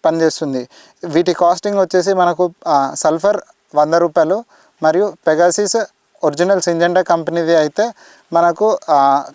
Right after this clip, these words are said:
ఒక ప్యాకెట్ వచ్చేసి తొంభై నుంచి తొంభై ఐదు రూపాయలు పడుతుంది, దగ్గర దగ్గర ఐదు వందల నలభై రూపాయలు పడుతుంది ఆరు ప్యాకెట్లకు.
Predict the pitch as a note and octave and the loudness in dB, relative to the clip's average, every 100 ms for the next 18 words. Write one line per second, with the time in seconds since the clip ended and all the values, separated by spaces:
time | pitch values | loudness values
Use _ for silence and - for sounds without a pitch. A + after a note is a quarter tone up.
0 | - D#3 F#3+ F3+ F3 F#3 F#3 F3 F#3 A3 | -6 -2 0 0 0 0 0 0 0 -2
1 | A3 - - E3 F3 F3 F#3 F#3+ F3 E3 | -6 -6 -4 0 0 0 -2 -2 0 0
2 | E3 D#3+ D#3 E3 D#3 D3 E3+ G#3+ - D3+ | 2 2 2 2 2 2 -2 -4 -4 -4
3 | D3+ E3 E3+ E3 G3+ - D#3 E3 E3+ E3+ | 0 0 2 2 0 0 0 2 2 2
4 | E3 D#3 D#3+ D#3 F3+ F3 D#3 D#3 E3 D3+ | 2 2 -2 0 0 2 2 0 2 2
5 | D3+ D#3 D3+ C#3+ C#3 - A3+ | 2 2 0 -2 -6 -4 -6